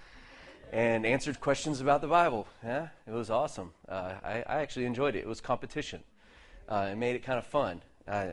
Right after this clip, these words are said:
you know, as I got older, I thought, "Man, what a nerd. I was such a nerd. Bible nerd." We used to have the junior Bible quiz questions, and we did that as well. We'd sit at home, and, and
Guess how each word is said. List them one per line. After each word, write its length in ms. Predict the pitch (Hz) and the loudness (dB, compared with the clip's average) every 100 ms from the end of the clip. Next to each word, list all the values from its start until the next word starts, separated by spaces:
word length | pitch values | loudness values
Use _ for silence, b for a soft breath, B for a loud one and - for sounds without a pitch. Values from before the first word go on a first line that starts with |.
| - | -6
you 120 | 107 | -4
know, 100 | 104 | -2
as 140 | 110 117 | 0 0
I 80 | |
got 160 | 104 101 | 2 4
older, 280 | 127 113 98 | 4 4 0
I 60 | |
thought, 240 | 95 85 - | -2 -8 -8
"Man, 180 | 117 123 | -8 -6
what 120 | 151 | -6
a 60 | |
nerd. 500 | 90 87 123 113 87 85 | -6 -4 -2 0 -4 -8
I 60 | 117 | -12
was 120 | - | -10
such 160 | 160 | -8
a 60 | 110 | -8
nerd. 480 | 90 95 139 98 80 B B B B - | -6 -4 -2 -4 -8 B B B B 6
Bible 300 | 131 156 127 | 10 10 6
nerd." 380 | 110 110 101 90 - B B B B - | 4 2 2 -2 -12 B B B B -6
We 80 | |
used 160 | 156 - | -4 2
to 80 | 135 | 4
have 140 | 131 | 4
the 60 | 117 | 4
junior 360 | 107 143 156 | 2 4 6
Bible 260 | 120 117 117 | 8 8 6
quiz 280 | - 123 - | 2 0 2
questions, 440 | - 113 - 101 | 2 2 0 -4
and 60 | 107 | -2
we 80 | 120 | 0
did 180 | 135 | 2
that 140 | 131 131 | 4 4
as 120 | 117 | 2
well. 360 | 120 131 101 92 | 4 4 4 0
We'd 200 | 117 - | -4 -2
sit 200 | 139 143 | 0 2
at 100 | 117 | 4
home, 300 | 135 127 95 | 4 4 0
and, 100 | 90 B B B - | -6 B B B 0
and 300 | 110 110 | 2 2